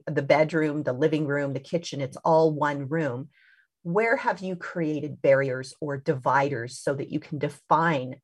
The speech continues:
specific things to do in specific areas?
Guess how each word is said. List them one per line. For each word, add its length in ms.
specific 840
things 400
to 140
do 420
in 100
specific 640
areas? 520